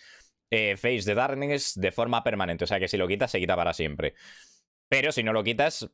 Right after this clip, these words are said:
eh, irá como saltando, digamos, ¿no? Cada vez que maldices al superviviente. Eh, arrogancia. Cada vez que te aturde un superviviente, este superviviente sufre el efecto de estado expuesto durante diez, quince, veinte segundos.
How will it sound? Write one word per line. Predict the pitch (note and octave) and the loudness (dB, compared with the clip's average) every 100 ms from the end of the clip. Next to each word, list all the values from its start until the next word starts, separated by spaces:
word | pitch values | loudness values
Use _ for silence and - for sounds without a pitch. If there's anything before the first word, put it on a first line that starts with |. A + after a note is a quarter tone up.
| E2+ | -4
eh, | F#2 F#2+ G2+ | 0 0 2
irá | G#2+ A2 | 2 2
como | A#2 A2+ | 0 0
saltando, | A2 G2 A2 G#2 F2 | 0 -2 -2 0 0
digamos, | F2 E2+ D2+ D2 | 0 0 -2 -4
¿no? | F#2+ | -2
Cada | G#2 F2+ | 2 2
vez | F2+ | 0
que | F2+ | 0
maldices | F2 E2+ F2 F#2 F2+ | -2 0 0 0 0
al | E2 | -2
superviviente. | D#2 D#2+ D#2 D2 C#2 - - - _ _ _ _ | -2 0 -2 -4 -10 -12 -20 -20 _ _ _ _
Eh, | D3 C#3 C#3 | 0 2 0
arrogancia. | C#3 C3 B2+ D3+ A#2 - | 0 2 2 0 2 2
Cada | G#2 A#2+ | 2 2
vez | D#3 | 0
que | F#3 | 0
te | F3 | 2
aturde | C3+ D3 C#3 B2+ | 2 0 0 0
un | B2 | 0
superviviente, | A2+ A2 A2 C#3+ B2+ | 0 2 2 2 0
este | B2 C#3 | 0 -2
superviviente | C#3+ C#3+ C3+ C#3+ | 0 0 0 0
sufre | C#3+ C#3+ C#3 | -2 0 0
el | |
efecto | A#2 C3 D3+ | 0 0 0
de | C3 | 2
estado | G#2 A#2+ C#3+ | 2 2 2
expuesto | A#2 - - C3 D#3 | 0 -2 -2 0 2
durante | C#3+ B2+ A2 F#2+ F2 | 2 0 0 0 2
diez, | A2 C#3+ | 2 2
quince, | - C#3+ C#3 B2 | 0 0 0 0
veinte | B2+ C#3+ | 0 0
segundos. | G#2+ G#2 A2 F2 D#2+ - | 0 0 0 0 0 -2